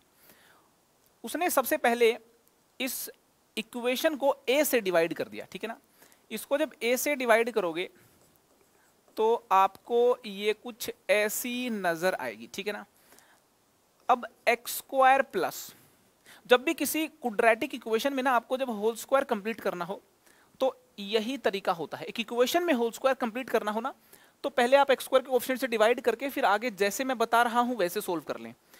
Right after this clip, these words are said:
और किसी एक्सप्रेशन में होल स्क्वायर कंप्लीट करना हो तो इस ए को कॉमन ले लें, ठीक है। खैर, ये जो b by a है ना, इसको लिख दिया टू into b by टू ए। क्या लिख दिया? टू into b by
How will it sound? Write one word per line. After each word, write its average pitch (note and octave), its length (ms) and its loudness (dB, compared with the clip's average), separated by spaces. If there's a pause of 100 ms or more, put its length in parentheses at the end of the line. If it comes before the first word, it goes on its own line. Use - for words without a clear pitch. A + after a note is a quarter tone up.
(240)
और B3 120 6
किसी C#4+ 300 -4 (100)
एक्सप्रेशन B3+ 680 0
में F4 80 4
होल B3 160 4
स्क्वायर B3 220 0
कंप्लीट A3 320 -8
करना F#3+ 220 -2
हो G#3 180 -4 (500)
तो C4+ 80 -4
इस C#4 180 -4 (100)
ए A#3 120 4
को - 140 0 (140)
कॉमन E3+ 280 2
ले C3 160 -6
लें, A2 240 -14
ठीक A3 140 -6
है। B3+ 100 -2 (340)
खैर, F#3 200 2 (840)
ये B3 100 0
जो E4 100 4
b C#4 180 -2
by C#4+ 200 10
a B3 140 6
है G#3+ 100 -2
ना, G#3+ 120 -6 (120)
इसको - 180 -6
लिख C4+ 160 -4
दिया B3+ 200 4 (240)
टू D4 260 -2 (120)
into A3+ 420 -6 (220)
b G#3 180 -6 (120)
by G3 340 4 (120)
टू F3 280 -8
ए। A#2+ 140 -6 (440)
क्या G#3+ 80 4
लिख G#3+ 160 -2
दिया? A3 180 -2
टू C4 640 -6
into G#3 360 -6
b F#3+ 200 -8
by G3+ 200 2